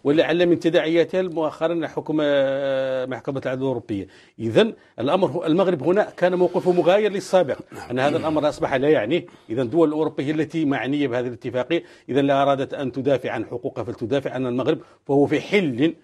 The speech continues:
Speaker 1: من الدفاع عن هذا الأمر. إذن كيف ترون هذه الحرب من زاويتكم كأيضًا باحث ومشتغل في الإعلام، وأيضًا هذا التطور في الموقف المغربي الذي كان يدافع ويراهن على أنه في دحض طروحات الجزائر وجبهة البوليساريو، إلى الآن أن أصبح الأمر لا يعني بتاتا؟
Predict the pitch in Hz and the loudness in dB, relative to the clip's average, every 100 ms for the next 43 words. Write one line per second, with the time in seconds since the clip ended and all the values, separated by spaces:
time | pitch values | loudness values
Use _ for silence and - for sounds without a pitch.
0 | _ _ 120 123 95 123 147 113 120 107 | _ _ -4 -4 -2 -2 0 -2 -4 -4
1 | 113 95 98 87 - _ 131 180 240 196 | -4 -6 -8 -14 -18 _ 0 2 0 0
2 | 190 147 151 120 143 123 - 120 110 98 | -2 -2 -4 -2 -2 -2 -4 -4 -4 2
3 | 156 147 139 123 - 113 120 104 95 - | 4 4 0 -6 -6 -4 -4 -4 -8 -14
4 | - - 127 127 135 117 110 110 - 110 | -20 2 4 4 2 -4 -4 -4 -4 -4
5 | 113 110 185 - - _ 135 151 190 196 | -6 0 0 -2 -14 _ 0 2 4 4
6 | 143 190 180 190 190 233 214 190 196 214 | 2 2 2 0 2 2 2 0 0 0
7 | 170 185 185 180 156 135 151 156 185 185 | 0 0 2 2 0 0 0 0 0 0
8 | - - _ 117 117 175 190 139 131 131 | -4 -10 _ -6 4 6 4 0 -4 -2
9 | 135 180 151 143 151 139 139 139 131 - | 0 0 0 -6 -6 -4 -4 -4 -6 -10
10 | _ - 117 117 117 143 143 143 127 - | _ -8 -4 -4 -2 0 0 -2 -4 -4
11 | _ _ _ _ _ _ - 147 131 127 | _ _ _ _ _ _ 0 4 6 4
12 | 135 123 117 127 123 123 120 135 120 175 | 2 0 2 2 2 0 -2 -2 0 2
13 | 147 135 147 135 139 123 120 - 110 123 | 2 0 -2 -4 -6 -6 -8 -6 -8 -4
14 | 131 107 123 123 104 110 107 101 127 98 | -4 0 2 2 0 -2 -4 -4 -6 -6